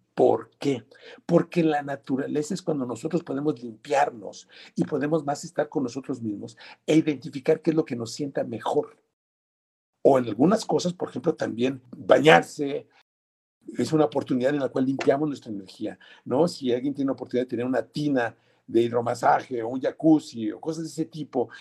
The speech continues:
que nos permite el agua, es un gran purificador. Y hablando de agua, lo importante que es tomar agua en la mañana en ayunas es vital. Primero empiecen con un vaso de agua,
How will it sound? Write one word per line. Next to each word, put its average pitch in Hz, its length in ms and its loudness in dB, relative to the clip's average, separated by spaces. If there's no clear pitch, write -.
que 127 80 -4
nos 120 120 -4
permite 131 380 -4
el 135 140 0
agua, 156 340 0
es 113 100 -10
un 143 80 -6
gran 120 220 -4
purificador. - 580 -10
Y 139 100 4
hablando 180 400 4
de 185 220 4
agua, 135 560 0
lo 139 160 -2
importante 156 760 -2
que 147 120 -8
es 139 120 -12
tomar 147 480 -6
agua 135 320 0
en 135 80 -2
la 120 100 -6
mañana 127 540 -4
en 131 120 -4
ayunas 113 800 0
es 147 280 -2
vital. 151 720 4
Primero 139 300 4
empiecen 180 400 0
con 131 220 -6
un 147 120 -8
vaso 147 320 2
de 131 100 -2
agua, 123 300 -6